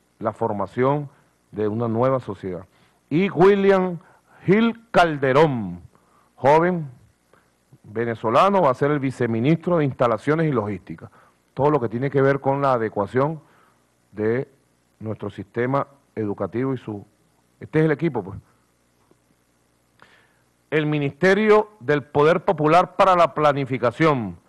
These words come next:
Jorge Antonio Giordani Cordero, ministro, compañero.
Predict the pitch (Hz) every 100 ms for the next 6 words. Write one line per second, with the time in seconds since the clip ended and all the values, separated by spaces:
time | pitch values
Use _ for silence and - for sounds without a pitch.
0 | _ _ 143 147 120 135 127 - 185 190
1 | 185 156 135 135 170 196 196 165 156 127
2 | 120 113 143 160 113 92 - _ _ _
3 | _ _ _ _ _ _ _ 101 107 110
4 | 160 175 180 160 117 101 104 131 160 170